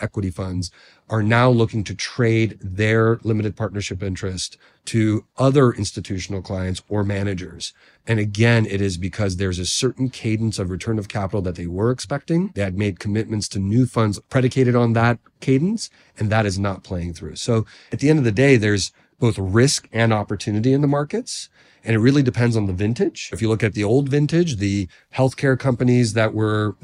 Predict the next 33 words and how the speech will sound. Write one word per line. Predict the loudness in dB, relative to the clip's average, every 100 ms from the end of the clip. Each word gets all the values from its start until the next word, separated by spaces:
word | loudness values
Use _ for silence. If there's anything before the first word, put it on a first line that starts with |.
| -6
and | -4 -4
continue | -6 -2 2
to | 2
be | 2 0 0
quite | -2 -2
stable | 0 0 0
performers, | -2 -2 2 4 2 0 -6 -20 _ -2
well, | 2 2 0
they | -8 0 4 4
were | 4
levered | 2 2 0 -2 -4
to |
the | -8 -4
hilt. | -2 -2 -6 -20 _ _ _ -8
And | -4 0
now | 4 4
with | 4
elevated | 2 2 2 0 -2
cost | -2 -2 -4
of | -2
borrowing, | 0 2 4 4 2
they're | -2
in | -4
trouble. | -6 -4 -2 -2 -6 _ _ _ _ _
New | -4 0 4 6 8 6 2
vintage | 0 2 4 2 0 -2
in | 0 0
the | 0
same | -2 2 4 4 2
healthcare | 0 -2 0 2 2 0 -2 _
industries | 0 2 2 2 2 4
or | 0
sectors | -4 -4 0 2 0